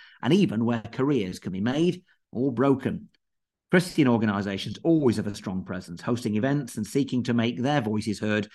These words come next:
and for ordinary Christian party members, it's a good opportunity for fellowship and to support one another. As we all know, politics can also be very shallow, with ample amounts of backbiting, and the conferences can also be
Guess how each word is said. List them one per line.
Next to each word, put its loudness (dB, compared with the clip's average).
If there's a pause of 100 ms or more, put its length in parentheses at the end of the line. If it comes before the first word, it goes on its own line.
(240)
and -2
for 4
ordinary 2
Christian -6
party -2
members, 2 (280)
it's -4
a 0
good 4
opportunity -2
for -6
fellowship -4 (320)
and 2
to -6
support 0
one 0
another. 0 (1040)
As 0
we 10
all 8
know, 0
politics 0
can -2
also 0
be 4
very 2
shallow, 0
with -6
ample -2
amounts 0
of -4
backbiting, -4
and -2
the -6
conferences -2
can -6
also 0
be 2